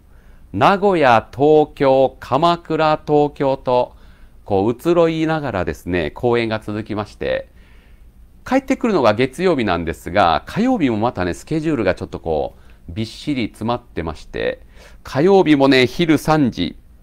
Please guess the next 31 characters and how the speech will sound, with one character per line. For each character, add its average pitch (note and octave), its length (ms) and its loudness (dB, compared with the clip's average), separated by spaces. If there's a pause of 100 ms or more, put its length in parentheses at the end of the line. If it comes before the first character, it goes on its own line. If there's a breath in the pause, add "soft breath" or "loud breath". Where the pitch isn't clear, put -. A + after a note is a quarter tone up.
(300)
夕 D3 240 4
方 C#3+ 500 6
七 - 240 -2
時 C3+ 100 -2
が F3 120 2
ち - 80 -10
ょ D3+ 40 -6
っ - 40 -6
と A#2+ 160 -4
難 C3 360 -8
し - 140 -16
く、 - 320 -8 (500 soft breath)
次 D#3 200 -6
回 G3+ 320 2
の A2+ 160 4
ラ C#3 140 2
イ D3+ 40 -2
ブ D3 80 -2
配 D3 280 -2
信 B2 300 -4
が C3 140 6
一 B2 100 -2
週 G3+ 320 -6
間 E3+ 320 -6
後、 D#3 300 -2 (420 soft breath)
五 F3 160 2
月 G3+ 380 0
の B2+ 260 2
十 D3+ 400 0
八 B2 400 -4
日、 C#3 500 -4